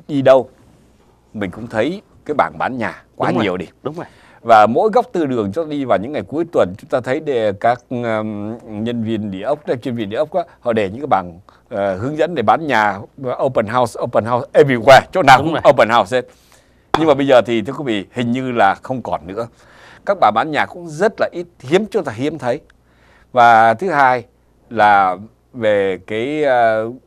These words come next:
Speaker 1: cái, những cái, cái, những, những cái bảng mà cắm để mà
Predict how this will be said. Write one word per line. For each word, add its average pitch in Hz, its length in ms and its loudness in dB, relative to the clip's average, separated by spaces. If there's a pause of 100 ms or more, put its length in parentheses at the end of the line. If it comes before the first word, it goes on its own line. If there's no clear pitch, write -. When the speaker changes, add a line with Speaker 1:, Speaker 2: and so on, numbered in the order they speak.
(120)
Speaker 1:
cái, 156 100 -6 (200)
những 147 220 -10
cái, 160 240 -8
cái, 139 180 -10
những, 139 720 -10
những 127 180 -10
cái 156 100 -8
bảng 92 260 -4
mà 98 100 -6
cắm 139 340 -4
để 120 100 0
mà 107 240 -2